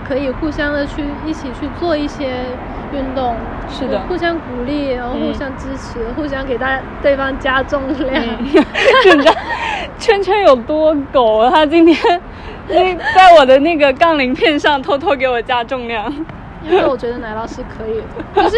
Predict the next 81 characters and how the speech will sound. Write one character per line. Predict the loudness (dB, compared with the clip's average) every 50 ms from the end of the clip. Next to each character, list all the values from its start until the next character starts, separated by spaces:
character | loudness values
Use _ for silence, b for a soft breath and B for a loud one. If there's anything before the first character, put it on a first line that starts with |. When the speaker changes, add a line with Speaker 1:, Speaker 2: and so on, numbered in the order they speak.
| 0 0
Speaker 2:
<laughs> | 0
我 | 0 0
不 | 2 2 2
行。 | 2 2 0 0 0
Speaker 1:
就 | 0
是 | 0 -2 -2 -2
我 | 0
觉 | 2 2 4
得 | 4 4 2 2 -2 -4
我 | -6 -4
们 | -2 -2 -2 -2
自 | -2 -2 -2
己 | -2 -4 -2
练 | -2 -2 0 0
跟 | 0 -2 -2
私 | -4 -6 -10 -10 -6
教 | -2 0 0 0 -2 -4 -6
练 | -6 -6 -6 -6
的 | -8 -8 -10 -10 -8
唯 | -6 -4 -4
一 | -4
不 | -4 -4 -6
同 | -6 -8 -10 -10
的 | -10 -10
就 | -8 -8 -8 -8
是 | -8 -8 -10 -10
私 | -10 -10 -8 -6
教 | -4 -4
会 | -4 -4
根 | -4 -4 -6 -6 -8
据， | -8 -8 -8 -8 -10 -10 -12 -14 -12 -6 -4
他 | -4 -2
会 | -2 -2 -4 -4
觉 | -2 -4 -4
得 | -4 -4
你 | -8 -8 -10 -10 -10 -10
能 | -10 -10 -10
承 | -8 -8 -10 -8
受 | -8 -8 -6 -6
多 | -6 -6 -6
少， | -8 -8 -10
他 | -10 -8 -8
会 | -8 -8 -8
给 | -8 -10
你 | -10 -10
到 | -10 -10 -10 -8
那 | -8 -6 -6
个 | -6 -8 -8 -10 -12 -14 -14 -12
点。 | -12 -12 -12 B B B B -4 -2
Speaker 2:
对。 | 0 2
Speaker 1:
那 |
我 | 2 2 0 0
自 | 0 0 0 0
己 | 0 -2
练， | -2 -2 -2 -2 -4
我 | -4 -6
可 | -6 -6 -6
能 | -6 -6
就 | -4 -4
会 | -4 -4
让 | -4 -6 -6 -6
自 | -6
己 | -6 -6
舒 | -8 -6 -6 -6
服 | -6 -6 -8 -8
一 | -6 -4
点。 | -6 -6 -6 -8 -6
Speaker 2:
对。 | -6 -6 -6 -6 -8 -8
Speaker 1:
就 | -6 -4
意 | -2 -2 0 2 0 0
思， | 0 -2 0 2
意 | 4 4 4 2
思， | 0
Speaker 2:
嗯。 | -4 -6 -6 -2 0 0
Speaker 1:
意 | 0
思 | 0 -2 -4 -4
就 | -4 -4
完 | -4 -4 -6 -8 -8
事 | -6 -6
儿 | -6
了。 | -6 -6